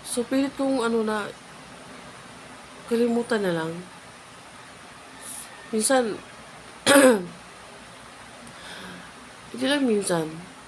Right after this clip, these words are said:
parati ko na itong ginagawa na pag nagdasal ako, "Lord, sana makalimutan ko itong ganito, ganyan, ganyan," para mawala yung inis ko, yung,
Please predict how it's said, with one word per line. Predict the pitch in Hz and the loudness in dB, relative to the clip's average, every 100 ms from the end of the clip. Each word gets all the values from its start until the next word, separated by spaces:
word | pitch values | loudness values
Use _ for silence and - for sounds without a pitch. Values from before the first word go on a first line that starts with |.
| - - - - - | -18 -18 -18 -18 -6
parati | 214 240 269 285 | 2 4 6 4
ko | 277 | 0
na | 269 | 0
itong | 277 | 2
ginagawa | 254 240 202 175 175 | 2 2 4 2 2
na | 185 180 180 - - 202 | 2 0 -2 -8 -8 -2
pag | 208 | 2
nagdasal | 208 202 196 190 | 2 2 0 0
ako, | 190 185 170 170 - - - - - | -4 -6 -10 -10 -16 -16 -16 -16 -2
"Lord, | 226 233 | 0 2
sana | 214 226 | 2 0
makalimutan | 226 208 196 185 180 170 | 0 0 0 0 0 0
ko | 175 | -2
itong | 170 180 | -2 -2
ganito, | 170 170 175 | -2 -2 -4
ganyan, | 175 165 160 | -2 -2 -2
ganyan," | 160 160 165 175 | -6 -6 -8 -6
para | 175 180 | -4 0
mawala | 175 180 175 | 0 0 0
yung | 175 202 254 262 - - - - - - - | 2 4 2 0 -10 -18 -18 -18 -18 -8 0
inis | 196 190 180 - | 2 4 4 0
ko, | - 156 160 - - - - - - - - 214 | -2 -4 -6 -10 -16 -18 -18 -18 -18 -18 -10 0
yung, | 185 180 175 170 | 2 4 2 -2